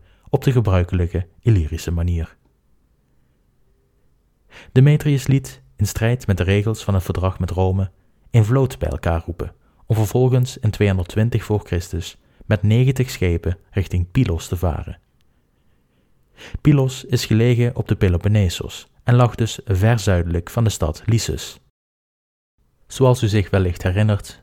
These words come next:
was de belangrijkste afspraak van het vredesverdrag na de Eerste Oorlog dat de Illyriërs zich niet meer ten zuiden van deze stad zouden begeven, met meer dan twee schepen.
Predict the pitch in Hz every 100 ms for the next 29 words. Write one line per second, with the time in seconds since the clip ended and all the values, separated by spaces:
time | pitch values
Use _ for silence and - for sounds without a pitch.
0 | - 107 120 110 104 127 127 123 - -
1 | 107 - - 101 92 98 87 - 113 110
2 | 101 113 98 98 - 95 117 101 90 -
3 | - 98 95 92 - - _ - 117 151
4 | 131 135 123 120 117 - 104 104 110 127
5 | 127 117 - 120 117 92 87 90 - 113
6 | 101 92 85 - - - 87 87 95 101
7 | 95 92 - _ - 117 113 120 120 -
8 | - 123 123 80 - - 87 82 76